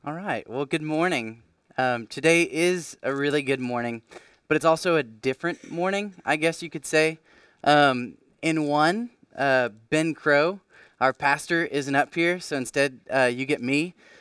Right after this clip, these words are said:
Um, but don't worry, Ben is, uh, ministering to the kids downstairs. Um, he's a, he's a servant, and in many ways he serves up here, um, but it's neat to see the ways that he serves as well.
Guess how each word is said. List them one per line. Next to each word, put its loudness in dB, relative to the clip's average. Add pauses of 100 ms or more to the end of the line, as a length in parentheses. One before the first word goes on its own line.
(100)
Um, 2
but -4
don't 2
worry, 8
Ben 0
is, -2
uh, 4
ministering -4
to -6
the -6
kids -4
downstairs. -4
Um, -6
he's -6
a, 2 (400)
he's -2
a -4
servant, 0 (100)
and -2
in 0
many 0
ways 0
he -8
serves -4
up -6
here, -2 (320)
um, -4
but -2
it's -6
neat -4
to -12
see -6
the -2
ways -2
that -8
he -8
serves -8
as -8
well. 0